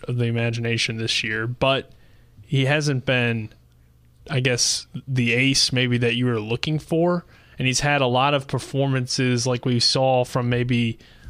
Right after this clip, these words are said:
Lane DeLauder at times this year or, uh, even himself where, you know, your first inning or two isn't the best, but then you get yourself comfortable and you start pitching really well in those middle innings.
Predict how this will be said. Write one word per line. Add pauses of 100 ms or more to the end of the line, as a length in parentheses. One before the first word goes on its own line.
(200)
Lane
DeLauder
at
times
this
year
or, (580)
uh,
even
himself
where, (400)
you
know,
your
first
inning
or
two
isn't
the
best,
but
then
you
get
yourself (500)
comfortable
and
you
start
pitching
really
well
in
those
middle
innings.